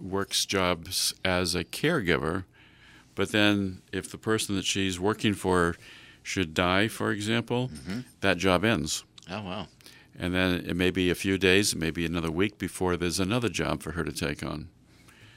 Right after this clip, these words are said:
Speaker 1: So she's not a traditional full-time employee anyplace.
Speaker 2: Yes.
Speaker 1: So it's an increasingly, it's a part, large part of our job. Um, another term for it, as I said, is freelancing.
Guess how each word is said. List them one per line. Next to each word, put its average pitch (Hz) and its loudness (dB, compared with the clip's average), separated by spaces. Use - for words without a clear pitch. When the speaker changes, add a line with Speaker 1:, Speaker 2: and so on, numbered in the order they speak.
Speaker 1:
So 90 -4
she's 120 2
not 120 6
a 101 6
traditional 104 4
full-time 95 -2
employee 87 -2
anyplace. 73 -2
Speaker 2:
Yes. - -
Speaker 1:
So 104 -4
it's - -4
an 107 4
increasingly, 123 4
it's - 2
a 104 0
part, 120 2
large 107 0
part 117 2
of 101 0
our 95 4
job. 101 2
Um, 87 -6
another 107 0
term 113 2
for 104 2
it, 98 4
as 98 2
I 95 2
said, 95 0
is 90 0
freelancing. 85 0